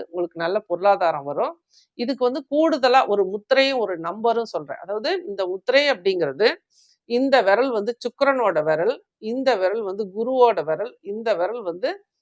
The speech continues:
சனியோட விரல். அப்ப குரு, சுக்கிரன், சனி இந்த மூன்று கிரகங்களையும் உங்க ஜாதகத்துல ஒண்ணா இருந்ததுன்னா நீங்க தான் கோடீஸ்வரர். எல்லாருக்கும் அது போல இருக்காது. அப்ப அந்த கிரகங்களை நம்ம ஆக்டிவேட் பண்ணணும். இது வந்து அதிகமா பயன்படுத்தி,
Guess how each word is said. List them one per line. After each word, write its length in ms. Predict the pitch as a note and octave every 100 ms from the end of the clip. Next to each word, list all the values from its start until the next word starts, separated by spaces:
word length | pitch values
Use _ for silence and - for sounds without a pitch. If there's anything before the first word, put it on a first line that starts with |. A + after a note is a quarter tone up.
| _
சனியோட 580 | - - F#3+ A#3+ B3 A#3+ G#3
விரல். 240 | D#3 D3+
அப்ப 200 | - D#3+ A#3+ F4+ - F3
குரு, 320 | F#3 A3 B3+ D#4+ C#4
சுக்கிரன், 600 | - A3 _ A#3 C4 G4+ - _ _ _
சனி 320 | - G#3 A#3 G3
இந்த 280 | G3 A3+ A3
மூன்று 420 | G3 A#3+ D4+ C4+
கிரகங்களையும் 800 | B3+ G3+ G#3 A#3+ A3+ G#3+ G#3 F#4
உங்க 180 | - G#3 G3
ஜாதகத்துல 720 | F#3 F#3+ C4 D#4+ D4+ C#4+ B3+
ஒண்ணா 260 | G3+ A3 B3
இருந்ததுன்னா 420 | G#3+ G3+ G3+ C4+ E4+ _ _ _
நீங்க 240 | G#3 A#3+ A#3
தான் 180 | C4+ C#4+
கோடீஸ்வரர். 580 | G#3 G#3+ G3+ F3+ D3+ - _ F3
எல்லாருக்கும் 500 | - A#3 D#4 B3+ C#4+
அது 100 | B3 F3+
போல 160 | F#3+ G3
இருக்காது. 320 | D#3+ E3 D3
அப்ப 200 | C3+ - F#4+
அந்த 200 | B3 G3
கிரகங்களை 580 | F3 F#3+ G#3 A3+ G#3 G#3 - _ _ -
நம்ம 140 | F3+ E3
ஆக்டிவேட் 520 | G3 - A#3+ A3+ G3
பண்ணணும். 440 | E3+ E3 D#3+ B3+ E4
இது 160 | G#3 G#3
வந்து 240 | G#3+ A3+ F#4 F#4 _ _ _ _
அதிகமா 600 | - G#3 C4+ C#4+ D4+ C#4 D4+ - _ _
பயன்படுத்தி, 640 | G#3+ A#3 B3 A3+ A3 C4